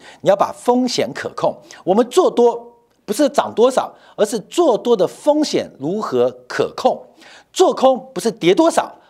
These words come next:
而是做空之后的风险可控。那现在可控的风险出现了，就是十一月号的，十一月三十号，上礼拜三全球市场喷出的高点，不管是商品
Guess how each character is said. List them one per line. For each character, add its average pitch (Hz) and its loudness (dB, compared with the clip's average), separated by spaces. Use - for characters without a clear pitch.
而 156 -8
是 180 -4
做 285 0
空 220 -2
之 220 -8
后 196 2
的 - -16
风 277 0
险 135 -2
可 - -8
控。 - 0
那 - 2
现 330 0
在 175 2
可 151 0
控 262 -2
的 139 0
风 214 -2
险 123 -6
出 170 -8
现 160 0
了， 92 -10
就 151 -10
是 127 -10
十 - -4
一 208 0
月 233 -2
号 165 -4
的， 110 -6
十 - -8
一 - 0
月 254 -2
三 226 -2
十 233 -12
号， 143 0
上 269 0
礼 113 -10
拜 143 2
三 147 0
全 226 2
球 202 4
市 214 -6
场 85 -12
喷 208 -2
出 208 -12
的 147 -4
高 156 0
点， 143 -6
不 349 2
管 311 0
是 165 -6
商 277 0
品 160 -6